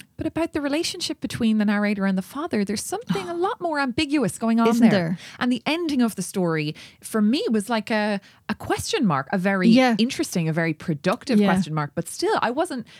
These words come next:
Speaker 1: I didn't feel like I had the tools to make a conclusion about
Speaker 2: Yes.
Speaker 1: what had happened in the
Speaker 2: <laughs>
Speaker 1: story.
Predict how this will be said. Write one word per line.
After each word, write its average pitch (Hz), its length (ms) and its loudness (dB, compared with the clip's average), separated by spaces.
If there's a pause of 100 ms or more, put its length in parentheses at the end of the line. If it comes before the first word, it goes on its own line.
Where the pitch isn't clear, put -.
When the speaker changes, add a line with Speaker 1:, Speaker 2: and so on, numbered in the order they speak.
(200)
Speaker 1:
I 240 80 2
didn't 294 200 -2
feel 285 260 0
like 208 180 0
I 185 100 0
had 185 320 -2
the 170 60 -6
tools 196 320 0
to 185 100 -4
make 185 180 0
a - 20 -6
conclusion 196 600 0
about 262 180 6
Speaker 2:
Yes. 247 80 4
Speaker 1:
what 175 80 2
had 196 160 4
happened 196 180 -4
in 175 160 2
the 330 60 2
Speaker 2:
<laughs> - 100 -2
Speaker 1:
story. 262 400 0